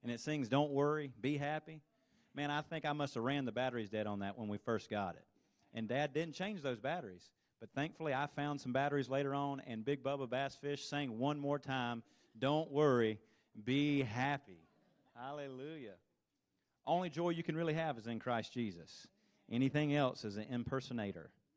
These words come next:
But we've got Jesus. Amen? Amen. Let's go ahead and lift up his word, and let's make our confession today. If you have your Bible, and I hope you do,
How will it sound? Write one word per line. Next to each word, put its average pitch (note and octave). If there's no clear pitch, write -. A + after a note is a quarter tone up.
But G#2+
we've B2+
got C#3+
Jesus. A2
Amen? C#3+
Amen. D#3
Let's D#3+
go G#3
ahead F#3+
and D#3
lift E3+
up D#3+
his B2+
word, D3
and C3
let's D#3+
make F#3
our D3
confession B2+
today. A#2
If B2
you D3
have E3
your B2+
Bible, C3+
and B2+
I B2
hope D#3+
you C3
do, D3